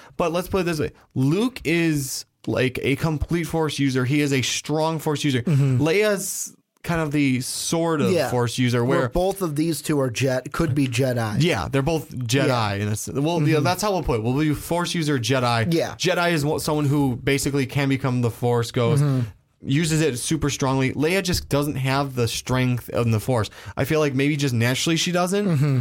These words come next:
Speaker 1: 'cause even in the, in this and in the other ones,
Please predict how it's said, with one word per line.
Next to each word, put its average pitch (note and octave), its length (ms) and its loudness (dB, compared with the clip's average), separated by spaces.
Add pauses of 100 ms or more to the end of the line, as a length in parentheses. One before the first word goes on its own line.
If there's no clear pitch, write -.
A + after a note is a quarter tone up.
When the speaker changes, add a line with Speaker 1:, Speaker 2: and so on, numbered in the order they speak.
(160)
Speaker 1:
'cause D#3 180 0
even E3+ 240 0
in D#3 140 0
the, C#3 180 0 (600)
in C#3 200 2
this F#3 320 0
and D3+ 260 0
in E3 80 0
the D#3+ 140 2
other F3 180 0
ones, F3 220 -2